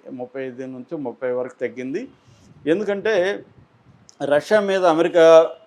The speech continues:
ఆ, బ్యాన్ చేసింది, చాలా, ఆ, వ్యాపారం చేయొద్దు రష్యాతోని.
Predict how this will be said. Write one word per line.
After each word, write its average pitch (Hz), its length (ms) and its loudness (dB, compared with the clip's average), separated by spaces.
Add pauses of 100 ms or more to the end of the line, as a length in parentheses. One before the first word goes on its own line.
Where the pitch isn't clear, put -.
ఆ, 131 300 -4
బ్యాన్ 156 280 2
చేసింది, 139 400 -4
చాలా, 127 480 0 (140)
ఆ, 117 100 -10 (260)
వ్యాపారం 147 540 2
చేయొద్దు 143 360 -6
రష్యాతోని. 123 600 -4